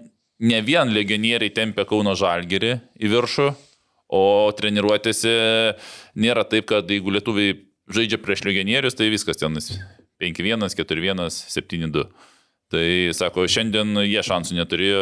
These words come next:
ir, ir šiandien lietuviai laimėjo prieš legionierius. Tai, kad, va, tas, aš manau, kad... Nes dažnai te-, e, treniruotėse kai kurie pasimato dalykai ir tu supranti, ar ten stipresnis, ar nestipresnis, nes kartais rungtynėse tasai...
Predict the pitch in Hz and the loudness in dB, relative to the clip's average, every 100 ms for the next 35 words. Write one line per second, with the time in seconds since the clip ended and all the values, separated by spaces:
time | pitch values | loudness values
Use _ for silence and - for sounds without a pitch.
0 | 92 87 85 87 87 90 82 98 92 85 | 2 2 2 2 2 2 0 -2 -2 -2
1 | 90 80 76 76 - - 80 76 73 - | -2 -2 -2 -4 -4 -6 -6 -4 -6 -8
2 | - 80 78 73 - - 82 - 98 76 | -8 -6 -4 -4 -6 -4 -4 -4 -10 -8
3 | - 101 - 65 85 85 82 - - - | -4 -4 -2 -4 -2 -4 -4 -8 -10 -8
4 | 147 143 - 151 156 180 175 143 - 143 | -2 -2 -2 -2 0 0 0 0 2 0
5 | 127 139 147 104 92 90 101 98 78 - | 0 0 0 0 -2 -2 0 -2 -2 -14
6 | - _ - 95 104 113 123 127 127 123 | -20 _ -4 0 2 0 0 -2 -4 -2
7 | 120 - _ _ _ _ - 98 95 98 | -4 -6 _ _ _ _ -6 -2 -2 -4
8 | - 104 107 - 87 85 80 78 - 71 | -4 -2 -2 -2 0 2 0 -2 -6 -8
9 | - - 110 82 78 80 80 - 104 95 | -6 -2 -2 -2 -6 -8 -10 -4 -4 -2
10 | 82 78 95 - 92 - 92 - 98 90 | -6 -6 -6 -4 -6 -4 -4 -4 -4 -4
11 | - 85 - 92 | -6 -6 -2 -2